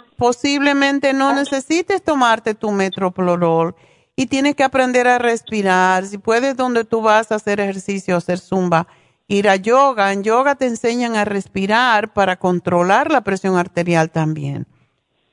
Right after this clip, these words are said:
Speaker 1: Y, y si no,
Speaker 2: Oh, bueno.
Speaker 1: prueba, prueba, porque eso yo lo hago. Yo me tomo la presión así, me levanto y me tomo la presión,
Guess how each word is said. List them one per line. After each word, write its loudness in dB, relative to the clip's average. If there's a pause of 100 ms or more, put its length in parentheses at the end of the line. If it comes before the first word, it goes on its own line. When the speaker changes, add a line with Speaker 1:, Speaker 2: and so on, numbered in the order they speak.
(480)
Speaker 1:
Y, -4
y 0
si 0
no, 4
Speaker 2:
Oh, 6 (100)
bueno. 4
Speaker 1:
prueba, 2 (100)
prueba, 2
porque -4
eso -2
yo 0
lo 2
hago. 2 (240)
Yo 0
me 4
tomo 2
la 2
presión -2
así, -2
me -2
levanto 2
y -2
me 0
tomo 0
la 2
presión, 0